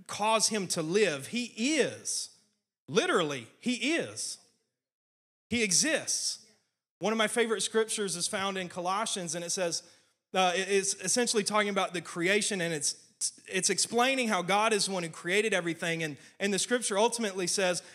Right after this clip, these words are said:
"Before there was anything, he was. And by him, all things consist," or everything is held together.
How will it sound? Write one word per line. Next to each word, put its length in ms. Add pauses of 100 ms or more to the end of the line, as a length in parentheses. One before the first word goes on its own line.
"Before 420
there 160
was 260
anything, 580
he 280
was. 520 (160)
And 160
by 200
him, 420
all 260
things 340
consist," 800
or 180
everything 540
is 160
held 220
together. 540